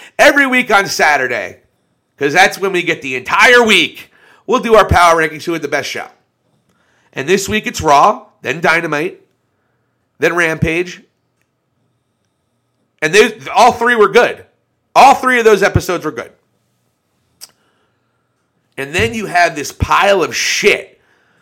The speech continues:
the fifteen billion dollar h-, load of shit that is on Fox. The only people that I can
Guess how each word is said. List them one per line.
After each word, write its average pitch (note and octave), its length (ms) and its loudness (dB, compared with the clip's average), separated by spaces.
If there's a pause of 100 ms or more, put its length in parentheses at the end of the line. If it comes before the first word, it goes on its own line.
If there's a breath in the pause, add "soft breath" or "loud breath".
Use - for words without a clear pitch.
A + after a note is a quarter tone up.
(160)
the C#3 100 -4
fifteen G#3 720 -8
billion F#3+ 340 0
dollar F3 340 2
h-, - 300 -10
load F#3 260 4
of - 120 -4
shit - 760 -6 (600)
that D3+ 140 0
is D3+ 160 -2
on C#3 240 -4
Fox. - 720 -2 (3000)
The F3+ 160 0
only B3+ 220 0
people B3 300 -4
that G3+ 100 0
I F#3+ 100 2
can F3 300 -12